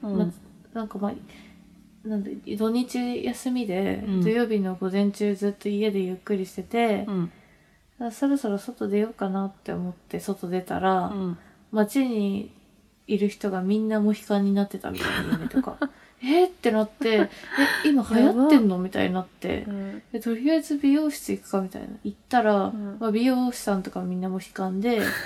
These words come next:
Speaker 1: <laughs>
Speaker 2: 「え、っていうか、まだモヒカンにしてないの？」とか言われるっていう夢とか。
Speaker 1: え、やばいね。
Speaker 2: なんかそれちょっと世にも奇妙っぽいのが
Speaker 1: いや、怖い話よ、
Speaker 2: 多いんだよね。
Speaker 1: 逆にそれ。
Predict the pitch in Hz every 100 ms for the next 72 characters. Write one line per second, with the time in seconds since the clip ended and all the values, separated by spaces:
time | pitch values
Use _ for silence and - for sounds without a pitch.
0 | - - - - - _ 302 349 - -
1 | 302 277 262 202 240 392 453 285 247 -
2 | 220 214 208 233 214 214 185 180 190 180
3 | 185 190 190 190 190 - - - 185 170
4 | 165 170 165 160 170 185 - - - 233
5 | 208 185 180 277 240 165 165 - - -
6 | 226 214 208 226 - - 269 214 240 320
7 | 302 220 - 220 233 269 269 - 285 233
8 | 190 180 180 214 339 247 214 190 175 165
9 | 170 170 175 175 180 170